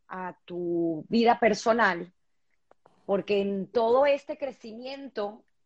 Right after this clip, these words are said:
que, y desarrollo que tienes con esta, eh, eh, distribuidora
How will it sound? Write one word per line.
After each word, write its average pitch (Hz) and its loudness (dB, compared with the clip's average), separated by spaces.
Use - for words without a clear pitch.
que, 202 -6
y 175 -4
desarrollo 202 -2
que 180 -4
tienes 233 -6
con 185 -4
esta, 185 0
eh, 143 -12
eh, - -12
distribuidora 214 8